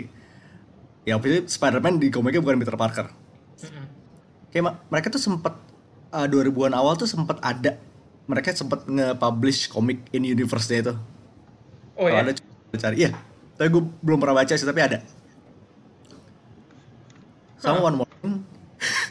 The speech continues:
Speaker 1: Eh, F F versi komik di isu pertama ini, <laughs> sumpah. Itu kayak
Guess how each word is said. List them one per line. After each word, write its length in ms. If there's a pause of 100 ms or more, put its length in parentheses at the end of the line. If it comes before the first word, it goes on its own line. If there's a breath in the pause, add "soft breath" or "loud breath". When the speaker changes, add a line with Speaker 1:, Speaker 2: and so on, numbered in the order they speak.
(540 loud breath)
Speaker 1:
Eh, 420 (480)
F 160 (140)
F 180 (300)
versi 400
komik 480 (220)
di 580 (300)
isu 260
pertama 320
ini, 240 (100)
<laughs> 40
sumpah. 340 (1700 loud breath)
Itu 460 (800)
kayak 320